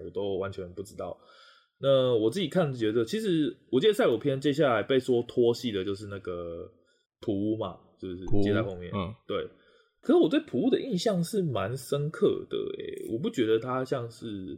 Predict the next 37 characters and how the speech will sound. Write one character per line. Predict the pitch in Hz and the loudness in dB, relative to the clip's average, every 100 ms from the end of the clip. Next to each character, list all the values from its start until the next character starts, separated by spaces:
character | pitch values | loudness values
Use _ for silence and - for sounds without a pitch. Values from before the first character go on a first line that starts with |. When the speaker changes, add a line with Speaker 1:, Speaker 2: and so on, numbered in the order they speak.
| - | -4
Speaker 1:
掰 | 113 | -2
出 | 113 123 | -2 -2
来 | 110 85 | -2 -4
的 | |
东 | 87 87 92 | -6 -10 -12
西。 | - - - | -18 -14 -2
Speaker 2:
没 | 120 | -2
错， | 120 147 107 | 2 4 4
我 | 120 | 4
觉 | 147 | 2
得 | |
这 | 170 196 | 2 2
是 | 185 | 2
鸟 | 135 | 4
山 | 101 113 | 2 2
明 | 101 | 0
厉 | 104 | -2
害 | 104 | 0
的 | 92 | -2
地 | 90 90 | -2 -4
方， | 95 | -2
就 | 185 | -4
是 | |
普 | 185 - | -4 -4
乌 | 104 | -2
篇 | 120 131 | 2 2
其 | 123 110 104 | 2 0 -2
实 | 104 107 98 - | -2 -2 -4 -6
就， | 165 143 160 | -6 -6 -8
就 | - 214 175 | -4 0 0
你 | 117 | -2
硬 | 139 214 | 2 6
要 | 196 | 6
说 | 180 180 | 6 6
就 | 175 | 4
是， | |
欸， | 143 165 | 4 2